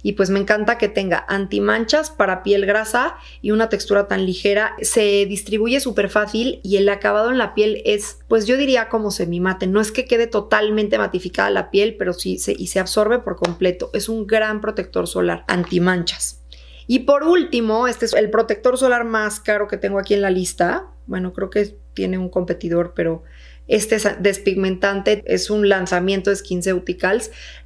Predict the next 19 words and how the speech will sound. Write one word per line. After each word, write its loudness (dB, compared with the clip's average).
Los 4
protectores 2
solares 2
de -4
SkinCeuticals -2
me -2
suelen 2
gustar 0
mucho 0
y 0
este 2
pues 0
no 2
fue 2
la 6
excepción. 0
Se 2
llama 2
Advanced -2